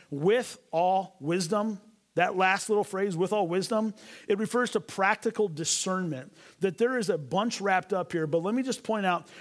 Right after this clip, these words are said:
that there's a way to preach Jesus and teach Jesus in wisdom and a way to do it without wisdom. And as we grow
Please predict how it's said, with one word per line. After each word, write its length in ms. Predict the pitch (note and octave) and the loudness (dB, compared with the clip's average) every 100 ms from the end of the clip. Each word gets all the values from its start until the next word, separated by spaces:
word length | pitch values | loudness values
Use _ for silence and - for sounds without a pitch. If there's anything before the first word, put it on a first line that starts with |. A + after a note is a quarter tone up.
| - | -4
that 160 | G3 D#3 | -2 2
there's 240 | G#3+ B3 | 0 0
a 60 | C4+ | 0
way 260 | G3+ G#3+ | 2 2
to 100 | F#3+ | 0
preach 600 | - - F#3+ B3 - - | -8 -4 0 0 -2 -6
Jesus 600 | C3 F#3 G#3 D3 C#3 - - - - | -6 -2 -2 -2 -4 -8 -14 -20 -8
and 200 | F3+ F#3 | -4 -4
teach 440 | - A#3 C4 C4 - | -2 0 0 -2 -6
Jesus 580 | F3+ G3 C#3+ D3+ C3+ - - - | -4 -2 -2 -4 -4 -10 -18 -4
in 300 | G3+ F#3+ D#3 | 0 0 0
wisdom 500 | E3 A#3 G3 C4+ C4+ C#4+ | 2 2 0 0 0 -2
and 100 | E3+ | -2
a 60 | |
way 200 | D3+ F#3+ | 2 0
to 100 | G#3+ | 0
do 180 | E3 F#3 | 0 0
it 100 | F3+ | 0
without 640 | E3 D#3 - D3+ E3 E3+ | -4 -4 -2 0 0 -2
wisdom. 480 | D3+ C#3+ B2 A2+ F2 - _ _ _ _ _ _ _ _ _ _ _ _ _ _ _ _ - - - | -8 -8 -8 -14 -16 -20 _ _ _ _ _ _ _ _ _ _ _ _ _ _ _ _ -20 -20 -4
And 160 | E3+ F3 | -2 4
as 300 | G3 B3+ A#3 | 2 2 0
we 160 | D4+ | 0
grow 840 | B3 D3+ E3 G#3 A#3 E3 C#3 D#3+ | 0 -4 -2 2 2 0 -2 -4